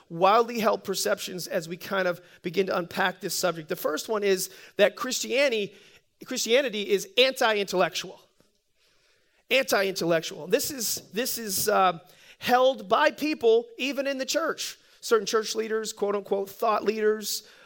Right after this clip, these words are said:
Um, wh-, what's interesting before I even get into this, that every misperception has a s-, a basis in reality. You know, to the perceiver, perception is truth, but it was based on something that happened.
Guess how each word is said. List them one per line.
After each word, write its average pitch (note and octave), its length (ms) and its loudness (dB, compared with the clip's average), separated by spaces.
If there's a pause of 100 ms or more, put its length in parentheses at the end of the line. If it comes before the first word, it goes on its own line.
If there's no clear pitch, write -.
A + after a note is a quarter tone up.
(280)
Um, F3+ 540 4 (300)
wh-, C4+ 180 -4
what's C4+ 180 4
interesting B3 320 -4
before A3+ 220 0
I G#3+ 40 4
even G3+ 120 -2
get G#3 100 0
into G#3 180 -4
this, F#3+ 200 -2
that G3 220 0 (340)
every B3+ 560 2 (680)
misperception G#3+ 1160 0 (220)
has G#3+ 240 2
a - 20 -6
s-, - 260 -6
a F#3+ 100 4
basis F#3 560 0
in F3+ 140 -6
reality. E3+ 540 -4 (1500)
You G3 140 0
know, F3+ 280 2
to - 180 -6
the G3 80 0
perceiver, A3 600 0
perception G3 540 -2
is F#3 140 -6
truth, G#3 480 -2 (480)
but G3+ 120 6
it A3 80 8
was G#3+ 120 -2
based C#4+ 340 0
on F3+ 140 0
something A3 460 0
that E3+ 120 -2
happened. F#3+ 460 -2